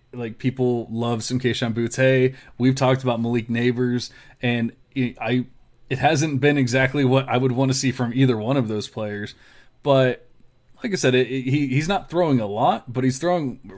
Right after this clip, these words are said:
when he does throw, he's making it count. And I think that <laughs> counts or, you know, matters almost as much as, as, uh, as anything else. But, uh, they're like, he's not gonna be a first round pick. I don't think so, unless he just goes out there. Now, I will say, I think he's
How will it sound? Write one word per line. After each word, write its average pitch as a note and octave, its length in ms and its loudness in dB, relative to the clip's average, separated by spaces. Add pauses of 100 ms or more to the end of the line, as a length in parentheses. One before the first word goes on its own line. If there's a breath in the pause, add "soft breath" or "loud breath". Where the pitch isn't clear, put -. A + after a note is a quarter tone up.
when C#3 140 2
he C3+ 80 6
does C3+ 320 2
throw, A2+ 300 -2
he's A#2+ 180 2
making C3 300 -2
it F#2+ 120 -10
count. A2 360 -2 (240 loud breath)
And A#2 60 -4
I A#2 40 -2
think D#3+ 220 2
that C#3 240 2 (180)
<laughs> B2+ 160 -10
counts C3 380 -2
or, A#2+ 180 0
you B2+ 120 0
know, A2+ 260 -4
matters A#2 440 0
almost A#2 300 -2
as A2 140 -8
much A2+ 240 -4
as, A2+ 120 -6 (320 loud breath)
as, A#2 340 -2
uh, G#2+ 300 -4 (380 soft breath)
as A#2 160 -2
anything A2+ 360 -2
else. G2+ 260 -10
But, A2 320 -10 (340 soft breath)
uh, A3 160 0
they're G3+ 160 0
like, B2+ 380 -2
he's C3 200 0
not E3+ 160 4
gonna B2+ 120 4
be A2+ 80 0
a G#2+ 40 -2
first - 240 -4
round G#2 160 -8
pick. G2+ 200 -10
I A#2+ 100 0
don't A#2+ 240 0
think F#2 160 -12
so, - 220 -16
unless C3+ 320 2
he D#3 40 -6
just C#3 200 -6
goes C3+ 180 2
out C3 140 2
there. B2 80 -2
Now, B2+ 160 2
I B2 60 4
will D#3 180 2
say, A#2+ 280 0 (600 loud breath)
I D3+ 100 2
think G3+ 220 -2
he's D3 400 -4